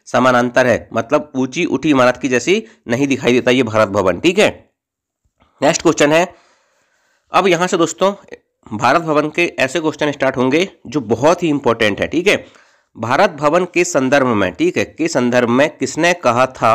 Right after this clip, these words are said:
कि यह कला केंद्र एक बहुत ही सुंदर स्थान पर स्थित है, पानी पर झुका हुआ पठार जहां से तालाब और ऐतिहासिक शहर दिखाई देता है।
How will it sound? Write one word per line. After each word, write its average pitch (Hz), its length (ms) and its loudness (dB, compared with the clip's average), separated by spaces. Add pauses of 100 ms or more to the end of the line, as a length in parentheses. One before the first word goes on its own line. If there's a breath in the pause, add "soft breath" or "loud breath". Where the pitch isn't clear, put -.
(140)
कि - 500 -2
यह 170 220 0
कला 156 300 0
केंद्र 156 340 -2 (120)
एक 139 200 -4
बहुत 127 260 -2
ही 170 60 -2
सुंदर 131 460 0
स्थान 135 300 -2
पर 123 220 0
स्थित - 280 -4
है, 147 140 2 (440 loud breath)
पानी 151 260 4
पर 175 180 0
झुका 135 220 -2
हुआ 135 200 2
पठार 123 460 0 (220 soft breath)
जहां 123 240 -2
से 156 160 -4
तालाब 123 460 0
और 120 200 0
ऐतिहासिक 113 460 -4
शहर 113 220 -4
दिखाई 107 260 0
देता 104 280 2
है। 110 200 2